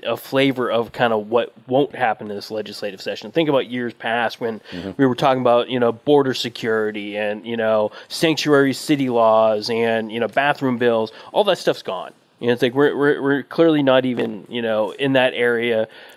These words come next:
Speaker 1: Uh, n-, not to say that there won't be legislation on, and, and all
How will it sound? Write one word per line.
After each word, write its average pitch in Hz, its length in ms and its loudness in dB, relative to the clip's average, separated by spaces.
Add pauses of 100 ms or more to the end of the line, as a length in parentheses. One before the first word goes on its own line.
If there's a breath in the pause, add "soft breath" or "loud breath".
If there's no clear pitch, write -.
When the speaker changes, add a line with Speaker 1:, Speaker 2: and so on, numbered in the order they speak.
Speaker 1:
Uh, 113 380 4
n-, 175 120 0
not 196 180 0
to 160 80 -6
say 151 220 4
that 139 180 2
there 135 100 0
won't 131 140 4
be 123 80 -8
legislation 117 640 -2
on, 110 320 -4
and, 113 260 -6
and 127 240 -6
all 135 220 2